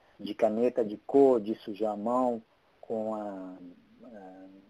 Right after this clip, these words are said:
o grafite. É, mas, ao mesmo tempo, quando eu entrei na faculdade, é, é,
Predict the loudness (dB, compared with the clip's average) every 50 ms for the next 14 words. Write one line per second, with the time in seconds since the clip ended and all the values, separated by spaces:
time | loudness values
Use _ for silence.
0 | -20 -16 -14 -12 -8 -4 -2 -2 -2 -2 -2 0 2 2 2 2 0 -4 -6 -6
1 | -6 -6 -8 _ _ _ _ _ _ _ _ _ -20 _ -6 -2 0 0 2 2
2 | 0 0 -2 -4 -6 -8 -10 -10 -10 -10 -10 -12 -12 -12 -12 -12 -14 -14 -16 -18
3 | -20 -20 -20 _ _ _ _ _ _ _ _ _ _ _ _ -2 0 0 2 2
4 | 2 0 -2 -4 -8 -18 _ _ _ _ 2 4 6 8 8 6 6 6 2 -2
5 | 2 4 4 4 4 2 0 0 0 0 0 0 _ 0 0 2 4 2 2 2
6 | 2 0 0 0 -2 -2 -2 -4 -4 -4 0 4 6 8 8 8 6 4 2 -4
7 | -10 -12 _ _ _ _ _ _ _ _ _ _ _ _ _ -20 -12 -8 -6 -6
8 | -6 -6 -6 -8 -10 -12 -14 -14 -16 -16 -18 -18 -20 -20 -20 -20 _ _ _ _
9 | -20 -20 -20 -20